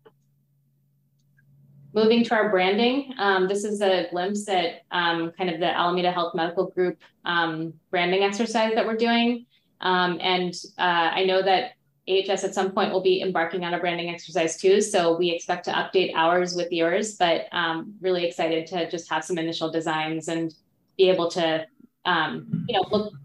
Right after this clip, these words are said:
sort of fresh and modern as we recruit physicians. Some other visuals.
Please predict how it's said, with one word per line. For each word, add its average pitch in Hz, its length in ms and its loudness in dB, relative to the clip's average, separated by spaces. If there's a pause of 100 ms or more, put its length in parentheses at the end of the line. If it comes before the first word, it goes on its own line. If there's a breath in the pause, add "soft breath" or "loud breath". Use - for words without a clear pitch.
sort 202 160 -2
of 202 100 -8
fresh 180 240 -2
and 170 100 -4
modern 160 380 0
as 165 160 -4
we 170 120 -4
recruit 165 480 -4 (240)
physicians. - 680 -10 (2000)
Some - 180 -12
other - 500 -10 (440)
visuals. - 680 -8